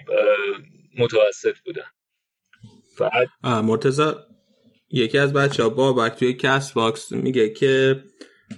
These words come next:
Speaker 2: معتقد آینده چلسی و لمپارد از منچستر و آرسنال روشن‌تره. موافقی؟
Speaker 1: آینده چلسی و لمپارد یعنی آینده چی، مثلاً آینده تا آخر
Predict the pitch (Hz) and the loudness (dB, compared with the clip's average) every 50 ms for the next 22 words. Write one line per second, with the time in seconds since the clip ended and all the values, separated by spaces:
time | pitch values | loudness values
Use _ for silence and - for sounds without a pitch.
0 | _ _ - 120 117 107 - 123 120 113 101 104 113 117 120 127 127 123 123 120 | _ _ -4 -4 -4 0 0 0 0 0 0 0 0 2 2 2 2 2 2 2
1 | 113 107 107 - - 131 127 123 120 - - 117 - 120 120 120 123 127 131 135 | 2 2 0 0 -2 -2 -2 -2 -2 -2 -2 0 0 2 2 0 0 0 -2 -2
2 | 117 104 92 110 117 120 127 123 120 123 123 - 123 120 - - 101 107 110 113 | -2 -2 0 0 -2 0 0 0 -2 -2 -2 -2 -4 -2 0 0 0 2 2 0
3 | 117 113 - 123 117 107 104 101 101 110 113 110 - 120 113 113 110 - 107 104 | -2 -2 -2 -2 0 0 0 2 2 0 0 0 -2 -2 -2 -2 -2 -2 -2 -2
4 | 101 98 101 101 104 104 - - 113 110 113 104 113 123 143 156 - _ _ _ | 0 -2 -2 -4 -4 -4 -4 -4 -4 -2 -2 -2 -2 -2 -2 -4 -8 _ _ _
5 | _ _ _ _ _ _ _ _ _ _ _ _ _ _ _ _ _ _ _ _ | _ _ _ _ _ _ _ _ _ _ _ _ _ _ _ _ _ _ _ _
6 | _ _ - 120 117 120 117 117 120 117 120 117 113 117 127 139 156 160 156 151 | _ _ 0 2 4 4 4 4 2 2 0 -4 -2 0 0 0 0 -2 -4 -4
7 | - - 135 127 120 - - 131 123 120 123 120 120 117 - 135 135 135 135 131 | 0 0 0 0 0 -4 0 2 2 2 2 -2 -4 -2 -2 -2 0 2 0 0
8 | 131 135 139 139 139 127 - 147 123 120 117 113 113 113 117 123 127 131 131 135 | 0 -2 -6 -6 -8 -6 -4 -2 0 0 0 -2 0 0 0 0 2 0 0 0
9 | 135 - - _ _ _ _ - - - - 127 117 107 104 - 110 110 110 110 | -2 -6 -14 _ _ _ _ -18 -12 -6 -6 -2 -2 -2 -2 -2 -2 -2 0 0
10 | 120 113 110 110 117 120 120 - 117 113 113 - 113 113 | 0 0 0 0 0 0 0 2 0 0 2 2 0 2